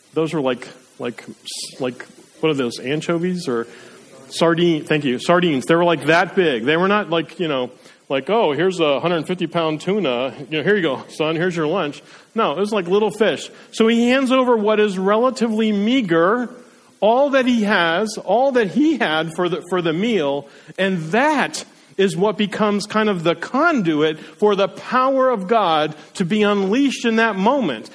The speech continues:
Not just to feed the faces of those people that were sitting there, but to echo through to us from history the reality that the availability of one person can change, can touch thousands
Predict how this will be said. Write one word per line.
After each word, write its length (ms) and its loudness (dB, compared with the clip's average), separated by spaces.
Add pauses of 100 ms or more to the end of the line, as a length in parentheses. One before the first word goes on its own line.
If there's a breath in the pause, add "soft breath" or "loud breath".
(140 loud breath)
Not 260 2
just 220 -4
to 100 0
feed 340 -2
the 80 -4
faces 440 0
of 100 -4
those 220 0
people 320 -2
that 120 2
were 120 -2
sitting 340 -2
there, 300 0 (240 loud breath)
but 160 0
to 200 -2
echo 320 0
through 260 -2
to 200 0
us 160 0 (140)
from 180 -2
history 600 0
the 320 -2
reality 560 2
that 160 0
the 100 2
availability 1200 0 (160 loud breath)
of 200 -2
one 380 0
person 840 -4 (1080)
can 220 -6
change, 500 -4
can 160 -4
touch 360 -4
thousands 920 -6